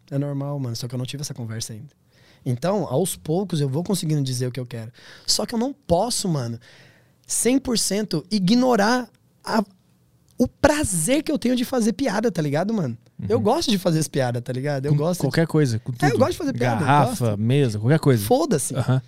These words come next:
Speaker 1: Só que pro meu solo eu vou guardar só aquilo que eu, tá ligado?
Speaker 2: Aham,
Speaker 1: Que eu
Speaker 2: aham.
Speaker 1: acho maneiríssimo mesmo, assim. E aí esse show solo foi, eu achei que do meu jeito, né? Que é o jeito que os <laughs> caras falam. Tem um momento, que nem... Quase que eu esqueci de te perguntar.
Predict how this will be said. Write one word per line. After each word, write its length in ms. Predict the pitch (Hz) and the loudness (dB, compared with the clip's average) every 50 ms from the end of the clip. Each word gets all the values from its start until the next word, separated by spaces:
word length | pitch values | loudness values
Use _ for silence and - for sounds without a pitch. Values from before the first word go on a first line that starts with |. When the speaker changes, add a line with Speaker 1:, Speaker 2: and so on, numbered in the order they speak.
| - _ _ | -8 _ _
Speaker 1:
Só 160 | - - 180 | -2 0 0
que 100 | - - | 0 2
pro 100 | - - | 4 6
meu 160 | 196 226 247 | 8 8 8
solo 400 | 214 - - - 180 220 277 302 247 | 6 4 4 4 4 4 6 4 4
eu 40 | 196 | 4
vou 100 | 185 170 | 4 2
guardar 300 | 160 160 151 139 151 151 | 2 2 0 0 -2 -2
só 220 | - - 143 151 | -4 -6 -6 -8
aquilo 280 | 165 165 - 220 202 214 | -8 -10 -12 -12 -12 -12
que 160 | - - - | -12 -12 -12
eu, 240 | 226 - 285 403 415 _ _ _ _ _ _ _ - - - _ - | -12 -12 -12 -16 -20 _ _ _ _ _ _ _ -20 -20 -20 _ -8
tá 120 | - - 143 | -4 -2 0
ligado? 220 | 139 127 - - | 2 2 2 2
Speaker 2:
Aham, 40 | 139 | 0
Speaker 1:
Que 100 | - 156 | 0 0
eu 40 | 139 | 0
Speaker 2:
aham. 60 | 139 | 0
Speaker 1:
acho 120 | 127 - | 0 0
maneiríssimo 680 | 156 160 160 165 170 185 226 254 220 - - 151 131 127 | 0 0 0 0 0 0 0 0 0 0 -2 -2 -2 -2
mesmo, 200 | 127 123 123 123 | -2 -2 -2 -4
assim. 260 | 120 139 135 120 123 - _ _ _ _ - - - - - | -4 -6 -6 -8 -10 -12 _ _ _ _ -20 -20 -10 0 4
E 80 | 160 | 4
aí 120 | 165 170 180 | 6 6 4
esse 220 | 175 175 175 202 185 | 4 2 2 0 0
show 180 | - 196 196 | -2 -2 -2
solo 420 | 180 - 180 170 180 190 214 226 233 - _ _ _ _ _ _ _ _ _ _ _ - - | -2 0 2 2 2 2 2 0 -2 -8 _ _ _ _ _ _ _ _ _ _ _ -10 -2
foi, 320 | - 151 135 127 120 - - - - - - - | 0 2 2 2 0 -4 -10 -18 -20 -14 0 4
eu 120 | 160 170 | 6 6
achei 320 | 180 170 160 - - 185 185 | 6 6 4 4 2 2 2
que 120 | 175 - | 0 0
do 80 | 139 135 | 0 2
meu 160 | 160 180 180 | 2 4 4
jeito, 280 | 151 139 135 120 117 127 | 4 4 2 2 0 0
né? 120 | 120 127 135 | -2 -2 -2
Que 80 | - | -2
é 40 | 123 | -2
o 60 | 120 | -2
jeito 200 | 117 117 123 123 | -2 -4 -6 -6
que 60 | - 151 | -6 -8
os 80 | 135 131 | -8 -6
<laughs> 100 | - 151 | -6 -6
caras 140 | 131 131 - | -6 -6 -6
falam. 200 | - 123 117 - - - - - _ | -8 -8 -8 -8 -10 -16 -20 -12 _
Tem 100 | - 156 | -4 -2
um 40 | 151 | 0
momento, 300 | 151 151 143 139 131 120 - - _ _ | 0 -2 -2 -4 -6 -10 -16 -20 _ _
que 80 | - | -12
nem... 140 | 139 117 - - _ _ _ - - - - - - - - - - - - - - _ _ _ _ _ _ _ _ _ - | -12 -12 -12 -16 _ _ _ -20 -20 -20 -14 -10 -8 -6 -6 -6 -8 -10 -18 -20 -20 _ _ _ _ _ _ _ _ _ -10
Quase 260 | - - 127 139 - | -4 -2 -2 -2 -2
que 60 | - | -2
eu 40 | 135 | -4
esqueci 260 | 113 - - 113 - 120 | -4 -4 -4 -6 -6 -6
de 60 | 113 | -8
te 60 | 117 | -8
perguntar. 420 | - 113 110 123 120 - - - | -8 -10 -10 -10 -10 -12 -14 -14